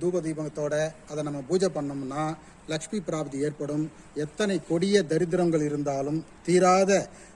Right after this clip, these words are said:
கொடிய தோஷங்கள் இருந்தாலும் விலகி, லக்ஷ்மி கட்டுன்னு சொல்லக்கூடிய பொருளாதார தடை விலகி, பொருளாதார அபிவிருத்தி ஏற்படும். மகாவில்வத்தை வணங்குறது சாட்சாத் மகாலட்சுமியை வணங்குறதுக்கு சமம்.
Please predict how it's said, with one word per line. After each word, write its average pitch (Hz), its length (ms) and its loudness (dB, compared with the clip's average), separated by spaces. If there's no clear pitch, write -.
கொடிய 175 260 2
தோஷங்கள் 160 580 2
இருந்தாலும் 147 380 0
விலகி, 156 520 0
லக்ஷ்மி 160 380 -4
கட்டுன்னு 175 360 -2
சொல்லக்கூடிய 156 580 -2
பொருளாதார 160 640 0
தடை 160 360 0
விலகி, 151 520 -2
பொருளாதார 165 600 2
அபிவிருத்தி 151 500 -2
ஏற்படும். 139 480 -6
மகாவில்வத்தை 165 840 0
வணங்குறது 160 580 -2
சாட்சாத் 175 540 -4
மகாலட்சுமியை 165 760 0
வணங்குறதுக்கு 147 520 -4
சமம். 135 360 -8